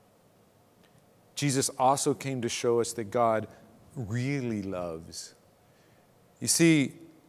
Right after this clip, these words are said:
God really loves us even when we're not perceptive or smart enough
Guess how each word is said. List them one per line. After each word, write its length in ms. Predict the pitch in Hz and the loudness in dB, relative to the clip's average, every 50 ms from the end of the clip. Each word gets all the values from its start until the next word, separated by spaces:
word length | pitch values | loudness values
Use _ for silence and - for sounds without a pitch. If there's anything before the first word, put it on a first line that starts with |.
| - - | -12 -4
God 320 | 123 139 143 160 185 175 135 | 0 4 6 6 6 6 4
really 400 | 117 131 175 208 220 202 196 175 | 4 4 6 6 6 6 6 6
loves 340 | 143 139 143 147 143 120 127 | 10 10 10 10 10 10 6
us 220 | 120 113 - - - - | 6 6 4 0 -2 0
even 480 | 147 170 180 165 190 190 175 170 156 | 0 2 2 2 2 2 2 2 2
when 320 | 135 131 131 123 123 123 120 | 2 0 0 0 0 2 6
we're 760 | 127 135 143 143 143 143 139 139 135 131 127 113 101 101 - - | 8 10 10 12 12 10 10 10 10 8 6 4 0 -8 -14 -12
not 640 | - 120 117 120 123 123 131 139 139 143 139 - - - - - - - - - _ _ _ - | -10 -8 -6 -2 0 2 4 6 6 4 4 2 -2 -6 -20 -20 -20 -20 -20 -20 _ _ _ -10
perceptive 840 | - 127 117 - - - 139 135 139 - - 135 131 131 127 117 | -6 -4 -4 -2 2 4 4 4 4 4 4 6 6 6 6 4
or 80 | 107 101 | 2 -2
smart 440 | - - - 123 120 123 127 123 120 | -2 -4 -4 0 2 4 4 4 4
enough 480 | 120 120 117 117 117 117 110 107 - | 2 0 0 2 2 2 2 0 -2